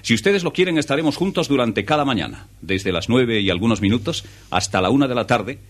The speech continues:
Vamos a poner en marcha todo el entusiasmo, el respeto y el cariño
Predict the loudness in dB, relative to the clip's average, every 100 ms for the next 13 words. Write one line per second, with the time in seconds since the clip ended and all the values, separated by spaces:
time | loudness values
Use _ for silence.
0 | -20 -6 -2 -2 -2 0 0 2 0 0
1 | -2 -2 -2 -2 0 -2 0 2 2 0
2 | -6 -8 -18 -20 -10 -6 -6 -6 -2 -2
3 | -2 -2 -2 -2 -2 -2 0 0 0